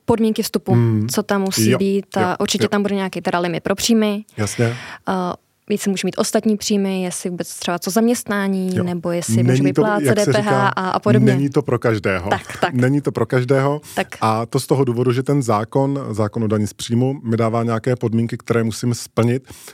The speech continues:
Speaker 2: abych do toho paušálního režimu mohl vstoupit.
Speaker 1: Mhm.
Speaker 2: Takže když jsem tady předtím říkal, že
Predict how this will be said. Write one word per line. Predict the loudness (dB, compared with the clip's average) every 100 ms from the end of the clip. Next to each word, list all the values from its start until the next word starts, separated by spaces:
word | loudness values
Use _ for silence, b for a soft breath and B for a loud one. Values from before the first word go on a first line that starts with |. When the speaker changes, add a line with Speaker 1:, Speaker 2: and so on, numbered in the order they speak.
| B -6
Speaker 2:
abych | 0 2
do | 2
toho | 2 0
paušálního | 0 -2 0 0 2 2 2
režimu | 0 2 0
mohl | 0 -2
vstoupit. | -2 0 2 2
Speaker 1:
Mhm. | 0 B B B
Speaker 2:
Takže | -2 2 4 2 -2 -10
když | -6 -4
jsem | 0 -2
tady | 0
předtím | -2 -4 -2 -2
říkal, | 0 0 0
že | 2